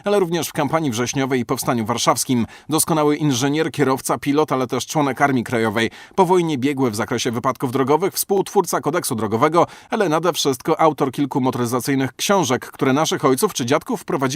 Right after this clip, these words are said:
w świat wspaniałej motoryzacji. Pierwsza z nich to pozycja obowiązkowa dla każdego miłośnika motoryzacji. To Dzieje samochodu z tysiąc dziewięćset sześćdziesiątego drugiego roku. Kolejne Doświadczony kierowca radzi czy Moje dwa i cztery kółka pojawiły się później,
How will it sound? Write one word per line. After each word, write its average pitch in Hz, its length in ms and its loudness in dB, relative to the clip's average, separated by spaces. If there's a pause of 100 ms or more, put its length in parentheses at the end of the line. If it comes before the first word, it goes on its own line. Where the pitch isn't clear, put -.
(140)
w - 40 -4
świat 156 280 -2
wspaniałej 120 480 2
motoryzacji. 123 640 2 (220)
Pierwsza 185 320 2
z 120 60 -2
nich 165 160 0
to 135 120 0
pozycja 135 380 -2
obowiązkowa 131 540 2
dla 123 140 2
każdego 135 400 0
miłośnika 123 460 0
motoryzacji. 123 600 0 (260)
To 147 180 4
Dzieje 135 300 0
samochodu 131 480 0
z - 60 -8
tysiąc 117 300 -4
dziewięćset 135 500 -2
sześćdziesiątego 123 560 -2
drugiego 110 300 0
roku. - 300 4 (260)
Kolejne 139 440 2
Doświadczony 127 640 -2
kierowca 123 400 -2
radzi 143 300 0
czy 127 200 0
Moje 143 280 2
dwa 127 240 0
i 143 40 -6
cztery 123 260 -2
kółka 175 340 0
pojawiły 127 420 0
się 117 200 0
później, 123 440 2